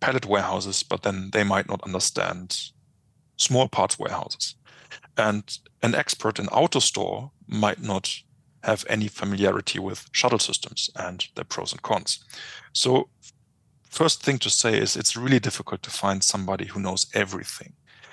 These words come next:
And so if you are a warehouse manager, even with years of experience, probably you need somebody to help you with that, because rarely everybody knows everything.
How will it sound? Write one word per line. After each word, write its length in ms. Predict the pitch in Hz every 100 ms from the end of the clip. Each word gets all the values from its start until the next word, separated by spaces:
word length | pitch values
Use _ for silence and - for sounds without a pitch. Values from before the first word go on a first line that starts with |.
| - _ _ _
And 240 | 104 98 -
so 300 | - 104 -
if 220 | 117 -
you 100 | 110
are 120 | -
a 60 | -
warehouse 480 | 107 160 139 117
manager, 360 | 95 92 - - - _ _ _
even 300 | 135 143 139
with 260 | 104 104 - 110
years 240 | 131 -
of 100 | -
experience, 840 | - - - - - - - - - _ _ _ _ _ _ _ _ _ _ _ _
probably 680 | - 110 143 151 147 135 135 _ -
you 140 | - 107
need 260 | 110 - - _
somebody 720 | - 110 104 95 95 95 107 _
to 100 | -
help 280 | - - -
you 80 | 95 98
with 100 | -
that, 340 | - - - _ _ _ _ _ _
because 460 | _ 98 95 - - _ _ 107
rarely 300 | 101 98 -
everybody 460 | 92 98 92 92
knows 340 | 92 87 - -
everything. 400 | - 87 - -